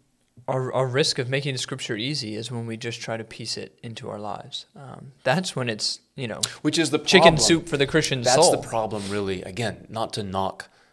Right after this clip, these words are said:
Speaker 2: favorite verses, but verses out of context
Speaker 1: Yep.
Speaker 2: become piecemeal.
Speaker 1: What's the one everyone puts on their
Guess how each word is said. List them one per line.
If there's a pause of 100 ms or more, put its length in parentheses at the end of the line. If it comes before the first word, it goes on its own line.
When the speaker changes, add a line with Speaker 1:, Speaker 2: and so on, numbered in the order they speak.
(320)
Speaker 2:
favorite
verses, (360)
but
verses
out
of
context
Speaker 1:
Yep. (340)
Speaker 2:
become (680)
piecemeal.
Speaker 1:
What's
the
one
everyone
puts
on
their